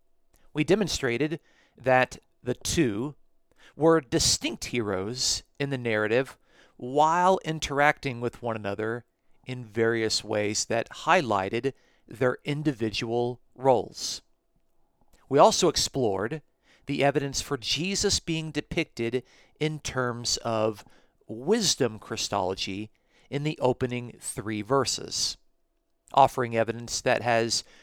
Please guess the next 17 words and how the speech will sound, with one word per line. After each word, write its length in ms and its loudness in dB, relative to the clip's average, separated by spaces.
persuaded 680 2
the 100 -2
vast 500 2
majority 540 2
of 100 -2
commentators 840 -4
that 140 -2
the 180 -4
answer 340 -4
is 180 0
indeed, 600 -2
yes, 540 2
Jesus 420 -6
is 280 0
depicted 580 -6
in 180 -10
terms 640 -8